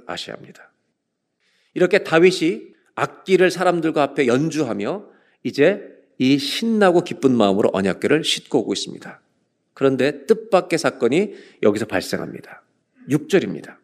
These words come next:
그들이 나곤의 타작마당에 이르러서는 소들이 뛰므로 우사가 손을 들어 하나님의 궤를 붙들었더니 이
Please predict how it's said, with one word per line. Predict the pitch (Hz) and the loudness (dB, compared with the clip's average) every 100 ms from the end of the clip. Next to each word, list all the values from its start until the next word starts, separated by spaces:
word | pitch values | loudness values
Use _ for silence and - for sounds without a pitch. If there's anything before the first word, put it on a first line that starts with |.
| _ _ _ _ _ _ _ _ _ _ _ _ _ _ _ _ | _ _ _ _ _ _ _ _ _ _ _ _ _ _ _ _
그들이 | - 147 165 | -4 2 2
나곤의 | 143 123 139 156 160 156 | 4 2 4 4 2 -2
타작마당에 | - 190 202 185 151 151 | -6 -2 0 0 0 0
이르러서는 | 147 120 120 113 117 120 190 190 | -2 -2 -2 0 2 0 -2 -8
소들이 | - 190 180 160 - | 2 4 4 0 -4
뛰므로 | 208 190 120 85 - _ _ _ _ _ _ | -4 -2 -2 -4 -10 _ _ _ _ _ _
우사가 | 139 - 135 123 120 | -2 2 2 4 2
손을 | 170 160 135 | 0 -2 -2
들어 | 113 127 185 - _ | -2 -2 -4 -12 _
하나님의 | - - 170 151 135 | -8 0 2 2 2
궤를 | 117 107 110 - | 2 0 0 -6
붙들었더니 | 120 - 98 - - - _ _ _ _ _ _ _ _ _ | -10 -8 -12 -12 -20 -20 _ _ _ _ _ _ _ _ _
이 | 160 170 170 | -2 -2 -4